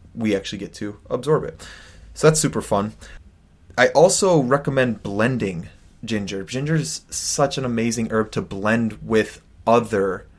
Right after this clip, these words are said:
herbs. And when I say blend, it's not actually taking it and putting it into a blender to make it into, like, a powder.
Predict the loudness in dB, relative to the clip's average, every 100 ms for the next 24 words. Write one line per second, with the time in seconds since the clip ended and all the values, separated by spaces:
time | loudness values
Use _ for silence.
0 | _ -2 2 2 2 0 0 2 0 -2
1 | 0 0 0 -2 -4 -2 2 0 2 -2
2 | 0 -4 -4 -6 -4 -4 -4 -6 -4 -4
3 | -6 -6 -6 -6 -6 -4 -2 -2 -4 -6
4 | -6 -6 -8 -18 -20 -20 -20 -20 -20 -14
5 | 0 2 4 4 2 0 0 0 6 6
6 | 6 0 -4